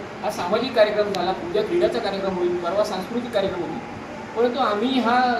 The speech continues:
फाउंडेशन जेव्हा, अ, ओपन केलं तेव्हा आमचं हेच उद्दिष्ट होतं की आपण कुठेतरी समाजाचं काहीतरी देणं लागतो आणि समाजाचं देणं लागतो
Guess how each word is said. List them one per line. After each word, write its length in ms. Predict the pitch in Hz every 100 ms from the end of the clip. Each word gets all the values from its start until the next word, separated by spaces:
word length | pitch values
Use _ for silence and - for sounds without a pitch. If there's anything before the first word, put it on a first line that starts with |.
| -
फाउंडेशन 680 | 165 156 156 185 233 247 240
जेव्हा, 280 | 226 233 226
अ, 360 | 214 190 175 165 160 151 147 160
ओपन 200 | 214 214
केलं 300 | 202 196 -
तेव्हा 420 | - 160 185 190
आमचं 400 | 190 185 208 208 - -
हेच 200 | 214 -
उद्दिष्ट 320 | 196 196 196
होतं 240 | 185 180
की 300 | 214 247 262 - - - - - -
आपण 340 | 190 294 302
कुठेतरी 420 | 285 262 277 277
समाजाचं 480 | 247 214 233 240 240
काहीतरी 380 | 226 214 240 240
देणं 220 | 220 214
लागतो 240 | 208 - - - - - - - - - - - -
आणि 160 | - 233
समाजाचं 520 | 254 240 254 269 254
देणं 200 | 240 254
लागतो 440 | 220 - 240 196